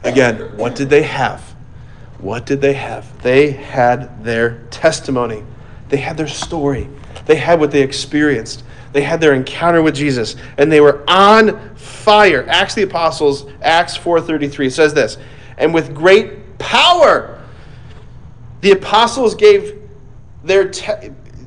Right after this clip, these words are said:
the apostles gave their testimony to the resurrection of the Lord Jesus, and great grace was upon them all." With great power. Dunamis. Explosive power. With great power, the apostles gave their testimony, their story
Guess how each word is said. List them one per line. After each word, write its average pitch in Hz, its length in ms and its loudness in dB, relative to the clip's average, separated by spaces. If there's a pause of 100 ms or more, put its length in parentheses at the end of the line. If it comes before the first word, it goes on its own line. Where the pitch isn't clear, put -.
(100)
the 160 80 -6
apostles 208 440 -2
gave 185 260 0
their 185 140 2
testimony 180 680 0
to 165 120 -4
the 160 100 -2
resurrection 160 520 0
of 147 60 -8
the 143 60 -8
Lord 151 200 0
Jesus, 135 480 -12 (420)
and 143 240 -4
great 156 400 -2
grace 135 480 -2
was 131 240 -4
upon 131 400 -4
them 123 200 -4
all." 127 440 -4 (360)
With 135 240 -2
great 170 280 -6 (280)
power. 240 680 2 (960)
Dunamis. 233 640 4 (460)
Explosive 233 800 2
power. 202 300 2
With 156 140 0
great 208 240 4
power, 190 280 4
the 165 100 0
apostles 165 500 -4
gave 147 400 -6
their 147 200 4
testimony, 170 720 -4
their 139 160 -4
story 156 560 -4